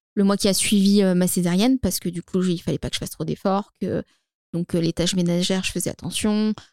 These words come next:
Euh, je conduisais pas, les transferts, j'en faisais le moins possible, et cetera, et cetera. Donc, je suis passée du rien au tout et à porter un bébé tout le temps alors que j'avais rien fait, euh, enfin, j'avais pas porté de poids pendant, euh,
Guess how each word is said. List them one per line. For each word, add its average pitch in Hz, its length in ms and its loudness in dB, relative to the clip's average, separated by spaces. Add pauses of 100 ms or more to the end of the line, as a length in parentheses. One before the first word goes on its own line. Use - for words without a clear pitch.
(260)
Euh, 175 280 -4
je - 80 -4
conduisais 175 360 0
pas, 208 360 4
les 196 100 4
transferts, 190 420 0
j'en 180 160 2
faisais 185 140 0
le 180 60 0
moins 175 160 0
possible, 220 640 4
et 185 100 0
cetera, 180 380 -4
et 180 80 -6
cetera. 190 380 -2 (460)
Donc, 202 200 4
je - 60 2
suis 208 100 2
passée 214 280 4
du 214 120 2
rien 226 200 4
au 214 120 4
tout 277 400 4
et 202 260 4
à 185 160 2
porter - 300 0
un 214 100 2
bébé 214 320 2
tout 208 140 0
le 202 40 2
temps 220 280 2
alors 185 160 2
que 190 60 -2
j'avais 185 180 0
rien 190 200 0
fait, 202 360 0
euh, 180 180 0
enfin, 185 160 -4
j'avais 180 220 -2
pas 196 120 -2
porté - 240 -4
de - 80 -10
poids 196 200 0
pendant, 180 520 0
euh, 170 140 0